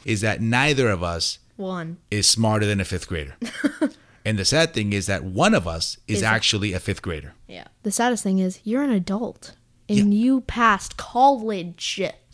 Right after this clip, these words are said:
Speaker 1: exactly. I've already been past fifth grade. You're the one about to go to quote-unquote graduation. So you might wanna look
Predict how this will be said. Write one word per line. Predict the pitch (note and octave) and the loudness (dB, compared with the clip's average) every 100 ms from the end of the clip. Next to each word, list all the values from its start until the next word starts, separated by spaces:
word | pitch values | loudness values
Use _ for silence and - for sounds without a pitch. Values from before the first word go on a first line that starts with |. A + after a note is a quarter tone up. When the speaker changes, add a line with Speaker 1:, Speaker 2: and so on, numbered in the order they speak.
| C3+ | -4
Speaker 1:
exactly. | A2+ C#3 C#3 - A2 | -2 -2 -2 -4 -4
I've | A2 A2 | -4 -2
already | A#2+ B2+ A#2+ | -2 -2 -2
been | G#2+ D#3 | -2 -2
past | D#3+ G#2 F2 | -2 -4 -4
fifth | - E2+ | -6 -8
grade. | - E2 - | -8 -8 -6
You're | G2 C3+ | -2 2
the | D3 | 2
one | A#2+ A2+ | 2 0
about | G#2 G#2 | 0 -2
to | G#2 | -2
go | A2 A2 | 0 0
to | G#2 - - | 0 -6 -10
quote-unquote | - A#2 G#2+ - A#2 G2 | 0 0 0 -2 -2 -2
graduation. | E2+ A2 A2 - F2+ A#2+ A#2+ - - _ _ - - | -2 -4 -2 -4 -2 0 2 0 -4 _ _ -20 -8
So | G#2+ | -4
you | F2+ A#2 | -2 -2
might | C#3+ C3 | -2 -2
wanna | B2+ G#2+ | -2 -2
look | F2+ F#2 A2+ G#2+ - | -2 0 0 0 -6